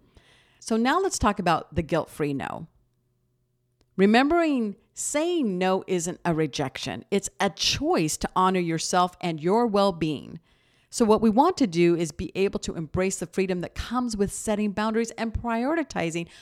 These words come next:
what truly matters to you.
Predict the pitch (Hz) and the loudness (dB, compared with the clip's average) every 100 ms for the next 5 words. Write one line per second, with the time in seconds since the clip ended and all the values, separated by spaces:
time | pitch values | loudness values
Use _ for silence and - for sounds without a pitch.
0 | - _ 175 - - 214 208 202 208 - | -20 _ -6 -4 -2 0 2 2 0 -6
1 | 160 160 160 156 151 - - - 127 131 | -4 0 2 0 -2 -8 -6 -4 0 0
2 | 117 52 | 0 -4